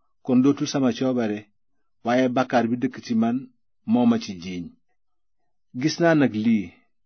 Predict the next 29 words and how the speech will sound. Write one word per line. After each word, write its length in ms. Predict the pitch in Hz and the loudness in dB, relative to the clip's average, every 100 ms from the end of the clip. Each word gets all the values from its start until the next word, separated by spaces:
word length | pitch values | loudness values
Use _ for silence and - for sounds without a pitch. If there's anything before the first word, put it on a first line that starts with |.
| _ _ | _ _
saa 200 | - 143 | -6 -4
su 140 | 135 165 | -2 -2
ma 100 | 170 | 0
bëggee 300 | 156 143 135 | 2 2 0
def 180 | 135 131 | 0 -4
lu 120 | 131 | -4
baax, 320 | 156 139 107 - _ _ _ _ _ - | -4 -4 -6 -14 _ _ _ _ _ -6
lu 120 | 120 | -4
bon 240 | 127 135 127 | 0 2 4
a 40 | |
ngi 140 | 127 123 | 4 2
ma 140 | 120 | 2
taxawu. 440 | 117 107 92 85 82 _ _ _ _ _ _ _ _ _ _ _ - | -2 -8 -10 -12 -16 _ _ _ _ _ _ _ _ _ _ _ -8
Ndaxte 300 | 123 127 - 127 | -4 -4 -6 -8
ci 120 | 131 | -6
sama 260 | - 156 147 | -4 -2 -2
biir 260 | 120 147 135 | 2 2 0
xol 320 | - 139 151 147 | -4 -2 -2 -2
yoonu 340 | 123 139 135 135 | -2 0 0 0
Yàlla 280 | 131 120 120 | 0 2 2
wi 140 | 123 | 2
neex 240 | 123 110 - | 0 -2 -6
na 120 | 85 | -12
ma, 140 | 76 - _ _ _ _ _ _ _ - | -14 -20 _ _ _ _ _ _ _ -8
waaye 220 | 110 131 127 | -2 0 0
gis 160 | 127 - | -2 -2
naa 180 | 131 113 | -2 0
jeneen 360 | 131 151 151 | 0 0 0
doole 340 | 131 104 98 | 0 0 -2